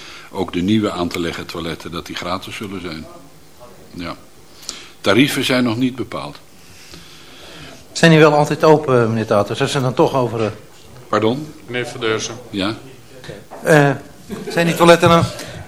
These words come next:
Speaker 2: zijn toiletten, hebben ook het gebouw Rotonde, is ook een openbaar toilet, maar dat is meestal dicht. Dus,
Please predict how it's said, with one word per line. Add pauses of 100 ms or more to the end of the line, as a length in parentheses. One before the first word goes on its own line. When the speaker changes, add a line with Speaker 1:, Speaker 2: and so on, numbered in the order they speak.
(300)
Speaker 2:
zijn
toiletten,
hebben
ook
het
gebouw
Rotonde,
is
ook
een
openbaar
toilet,
maar
dat
is
meestal
dicht. (1800)
Dus,